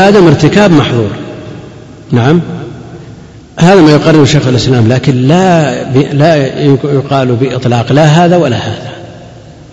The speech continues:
بل ينظر إلى المأمور المراد تركه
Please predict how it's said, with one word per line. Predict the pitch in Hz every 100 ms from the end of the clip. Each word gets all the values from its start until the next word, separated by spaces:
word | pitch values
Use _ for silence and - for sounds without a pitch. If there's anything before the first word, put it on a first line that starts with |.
| - -
بل | 143 156
ينظر | 160 202 180 156 143
إلى | 170 175 180 202 202 202 - -
المأمور | 165 151 151 175 170 220 208 156 110 - 185 - -
المراد | 160 147 151 175 165 143
تركه | 156 147 143 190 202 226